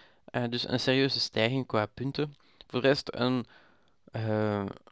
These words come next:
trage l-, lopende, oh ja, eh, naar boven gaande lijn. Waarom? Omdat ik op mijn gemak niet aan het opbouwen ben, vooral de troepen aan het doen ben. Die troepen draaien nu vierentwintig op vierentwintig. Ah, toch de,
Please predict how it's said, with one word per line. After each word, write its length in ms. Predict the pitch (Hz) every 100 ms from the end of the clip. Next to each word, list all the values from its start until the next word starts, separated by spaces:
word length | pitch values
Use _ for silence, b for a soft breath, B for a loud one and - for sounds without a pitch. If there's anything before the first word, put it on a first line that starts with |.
| _ _ _ _ _ -
trage 760 | - 107 120 120 117 110 101 -
l-, 1160 | 113 - - - _ - _ _ - - 123
lopende, 460 | 117 113 113 110 104
oh 120 | -
ja, 220 | 104 101 -
eh, 80 | 104 101 104 104
naar 160 | 101 101
boven 280 | 107 107
gaande 180 | 107 107
lijn. 400 | 104 104 123 117 - _ _ _ _ _ _ _ _ - -
Waarom? 600 | 117 104 104 110 117 120 B B B B B
Omdat 240 | 123 117
ik 100 | -
op 100 | 131
mijn 140 | 131
gemak 240 | 123 127 135
niet 120 | 139
aan 60 | 120
het 100 | 147
opbouwen 300 | 139 143 135
ben, 180 | 143
vooral 220 | 131 127 127
de 120 | 113
troepen 300 | - 156 151
aan 160 | 143
het 100 | 131
doen 200 | - 139
ben. 240 | 139 135 120
Die 120 | 110
troepen 300 | - 143 135
draaien 280 | 117 113 113
nu 100 | 113
vierentwintig 380 | 117 113 - 107
op 100 | -
vierentwintig. 540 | 104 101 - - -
Ah, 140 | 113
toch 200 | 107 117 113
de, 180 | 107